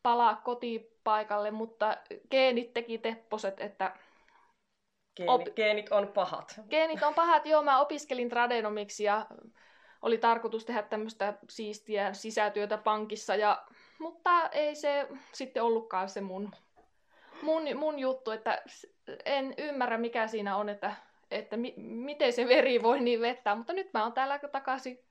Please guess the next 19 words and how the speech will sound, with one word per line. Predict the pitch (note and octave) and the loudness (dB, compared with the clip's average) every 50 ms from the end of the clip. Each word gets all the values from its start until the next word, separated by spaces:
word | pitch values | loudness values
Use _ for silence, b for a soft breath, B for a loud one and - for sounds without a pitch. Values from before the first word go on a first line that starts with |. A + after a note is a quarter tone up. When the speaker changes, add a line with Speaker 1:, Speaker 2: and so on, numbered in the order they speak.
| _ _ _ _ _ _ _ _ _ _ _ _ | _ _ _ _ _ _ _ _ _ _ _ _
Speaker 1:
kotitilalla. | - C4 C4 C4 A#3+ A#3+ A#3 A#3 A3+ A3+ A3 G#3+ G#3+ A3 | -8 -8 -6 -6 -8 -8 -8 -6 -4 -4 -2 -2 -4 -4
Tässä | G#3+ A#3 A3+ - A#3 | -6 -6 -6 -6 -4
on | |
kasvinviljely. | A3+ A3 A3+ A3 - A#3 A3 G3+ G3+ G3+ G#3 G#3 G3 G3 G3+ G#3 - _ _ _ _ _ _ _ _ _ _ _ _ _ _ _ _ _ | -4 -4 -4 -4 -6 -6 -6 -6 -6 -8 -6 -8 -6 -6 -8 -10 -10 _ _ _ _ _ _ _ _ _ _ _ _ _ _ _ _ _
Tila | - D4+ D#4 D#4 D#4 D#4 | -12 -8 -4 -4 -4 -2
luo-, | D4 C#4+ C#4 C4+ C4+ C4 - | -2 -2 -2 -2 -2 -4 -8
luomusopimuksen | A#3+ C4 C4+ C4+ C4 B3+ B3 A#3+ - - _ _ _ _ _ _ _ - B3+ A#3+ - A#3+ A3+ A3+ A3+ A3+ - A#3+ A3 A3+ A3+ | -6 -6 -6 -6 -6 -6 -8 -8 -8 -12 _ _ _ _ _ _ _ -14 -14 -10 -8 -6 -6 -6 -6 -6 -8 -10 -10 -8 -10
piirissä | A3 G#3+ G#3+ G#3 G#3 G#3 - - - | -8 -8 -6 -8 -8 -12 -10 -10 -8
ollaan | - G#3 G#3 G3+ G3+ G3 G3 G3 G3 | -8 -6 -8 -6 -6 -6 -6 -4 -4
ja | G3 G3 G3+ G3+ b b b b b b b b b b b b _ _ _ - _ | -6 -6 -8 -10 b b b b b b b b b b b b _ _ _ -12 _
lapsuuden | A#3 A#3 A3 A3+ - - D#4 D#4+ E4 F4 E4 | -2 -2 -2 -2 -4 -8 -8 -6 -6 -6 -4
kotia | - B3 A#3+ A#3+ B3 A#3+ A#3 A3+ A3+ A3+ - _ _ _ _ _ _ - | -4 -6 -6 -4 -6 -4 -4 -4 -4 -6 -12 _ _ _ _ _ _ -4
asutaan, | - G#3 G#3+ - G#3 G3 F#3+ - A3 G#3 | -4 -4 -2 -4 -6 -6 -6 -8 -10 -10
että | G#3 - A#3 | -4 -4 -4
siitäkin | B3 A#3+ - C4 B3+ B3+ B3+ C4 C4 C4+ A3+ | -4 -2 -4 -4 4 4 4 4 4 6 6
varmasti | C#4 C#4+ D4 C4+ B3+ B3+ - C4 A#3+ | 6 8 10 8 8 8 6 0 4
vielä | B3 B3 B3+ B3 A#3+ | 4 6 6 6 4
riittää | A#3 B3 B3 A#3+ - - A#3 A3+ G3+ A3+ | 2 0 -2 0 6 8 8 10 10 8
ammennettavaa. | A#3+ A#3+ A#3 A#3 A3+ G#3+ A3+ A#3 - - G#3 G3 G3+ G#3 G#3+ | 8 6 2 0 0 -2 -4 -6 -4 -4 -4 -2 -2 -2 -4